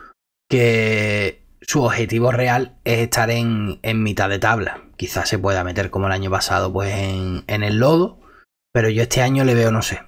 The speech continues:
otra, otra hechura, otro empaque y mejores jugadores y...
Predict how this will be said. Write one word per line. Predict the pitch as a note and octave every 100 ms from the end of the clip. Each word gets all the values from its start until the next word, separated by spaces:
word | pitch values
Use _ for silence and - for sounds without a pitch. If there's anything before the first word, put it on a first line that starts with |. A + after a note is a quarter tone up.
| -
otra, | G#2 G2 G#2+ G2+ F#2+ F#2+ F#2+ F2+ F2+ - -
otra | G2+ G2+ F#2+
hechura, | - A#2 G#2+ G2
otro | G2 G2+
empaque | G2 B2 B2 A2 C3 C3 G2
y | F#2 F2+
mejores | F2+ F#2 F#2
jugadores | F#2 F#2+ F#2+ G2 G2 G2+
y... | G2 F#2 F2+ G2+